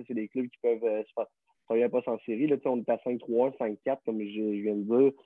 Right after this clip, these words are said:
C'est un match super intéressant, super important pour les deux équipes. Mais écoute, moi, je vais aller avec les Chargers. Je pense que les Chargers ont une bonne équipe, mais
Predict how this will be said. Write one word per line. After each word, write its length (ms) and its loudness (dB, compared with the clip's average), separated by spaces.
C'est 140 -4
un 60 2
match 160 4
super 180 4
intéressant, 720 2
super 220 2
important 480 0
pour 100 -2
les 100 0
deux 180 -2
équipes. 220 -4
Mais 120 4
écoute, 220 0
moi, 120 0
je 40 -4
vais 80 2
aller 80 6
avec 120 -2
les 120 4
Chargers. 420 4
Je 60 -12
pense 140 -6
que 80 -4
les 100 -2
Chargers 220 -2
ont 140 0
une 100 -2
bonne 160 0
équipe, 340 -2
mais 420 0